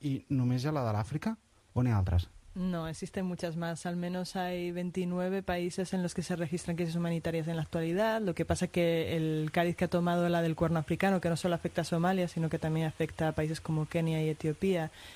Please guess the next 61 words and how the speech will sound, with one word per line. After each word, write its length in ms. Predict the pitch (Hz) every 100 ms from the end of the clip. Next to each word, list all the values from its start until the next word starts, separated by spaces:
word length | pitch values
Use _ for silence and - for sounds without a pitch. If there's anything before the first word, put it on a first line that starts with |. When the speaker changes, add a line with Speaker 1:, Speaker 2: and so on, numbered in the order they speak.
| -
Speaker 2:
también 360 | - 160 170 175
se 100 | 175
está 180 | - 175
viendo 280 | 175 180 170
hasta 200 | - -
qué 100 | 165
punto 220 | 185 170
está 200 | - 165 -
afectando 460 | 170 170 - 175 165
a 20 |
Djibouti 340 | 160 165 170
y 120 | 175 170
Eritrea. 500 | 165 160 180 190 196 - - 175
Las 100 | 165
dimensiones 540 | 175 170 - 190 175
de 80 | 180
esta, 760 | - 180 175 170 165 165 156
de 120 | 160
esta 180 | 165 175
catástrofe 520 | 170 180 - 175 -
humanitaria 680 | 170 170 165 156 175 180 196 - - - -
hace 240 | 170 170 175
que 160 | 165
estén 240 | 156 - 170
más 320 | 165 170 160
en 80 | 175
las 100 | 170
noticias, 380 | 165 175 180
pero 180 | - 170
también 240 | 165 165 170
tenemos 240 | 170 170
que 80 | 175
tener 160 | 175
en 80 | 165
cuenta 240 | 170 165 170
que 80 |
hay 80 | 165
países 300 | 160 175 175
de 80 | 165
los 160 | 156 -
que 80 |
no 100 | 170
es 80 | 170
tan 180 | - 170
fácil 280 | 180 180 170
obtener 400 | 160 - 160 165
información 720 | 160 170 156 151 - 170 175
y 40 |
no 120 | 160 160
sabemos 320 | 160 160 -
tampoco 460 | 151 147 151 165
el 140 | 156 156
nivel 280 | 151 151 151
de 120 | 156
crisis 240 | - 143 160
humanitaria 420 | 156 151 151 151
en 80 | 151
el 100 | 139
que 120 | 143
viven, 260 | 147 147
sí. 120 | 156